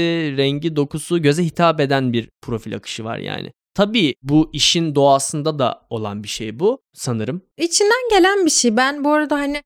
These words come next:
Speaker 2: çok takıntılı mesela insanlar var. Bu renkte olacak, profilim şöyle olacak. Ben daha çok böyle random, hani zaten hepsi birbiriyle uyum sağlar. Çünkü benim tarzım hep aynı. Öyle bir kafada insanım yani ve hepsi de uyum sağlıyor yani. Hiç dikkat etmiyorum aslında.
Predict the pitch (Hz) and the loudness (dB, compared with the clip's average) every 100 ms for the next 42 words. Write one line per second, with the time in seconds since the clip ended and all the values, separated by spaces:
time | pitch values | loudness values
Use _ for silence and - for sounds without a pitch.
0 | - 285 - 269 262 240 247 269 262 262 | -6 -4 0 0 2 0 0 -2 -2 0
1 | 240 233 240 269 240 240 226 202 - 208 | 0 2 0 0 2 2 2 0 0 0
2 | 196 185 190 165 160 170 190 - - 208 | 0 -2 -4 -4 -2 -2 -4 -8 -6 -4
3 | 196 190 202 - 214 196 196 294 - 285 | -2 -2 -4 -2 -4 -4 -4 -6 -4 -4
4 | 311 370 381 349 330 294 294 339 - - | 0 0 0 -2 -2 0 0 -2 -4 -2
5 | 269 262 208 208 214 233 240 214 208 - | 0 2 2 0 -4 -2 0 -2 -4 -4
6 | 254 277 220 254 254 - 233 202 190 190 | 2 2 2 -2 -4 -4 -2 -2 -2 -2
7 | 214 214 220 214 226 196 185 - 214 233 | 0 0 -2 -2 -4 -4 -4 -8 -2 0
8 | 233 240 226 226 254 247 - 185 175 180 | 0 0 -2 0 -2 -4 -6 -6 -6 -6
9 | 277 - - 370 381 294 - 247 226 196 | -8 -6 2 4 4 2 0 0 0 2
10 | 185 185 185 202 180 185 180 247 392 403 | 2 0 -2 -2 -2 -2 0 0 2 0
11 | 403 - 285 381 392 370 370 349 349 339 | 0 -2 0 2 0 0 2 2 2 2
12 | 208 190 190 269 - 247 285 285 320 247 | 0 0 0 0 -2 -4 -2 0 0 0
13 | 196 175 170 170 - 170 170 | -2 -2 -4 -6 -8 -8 -8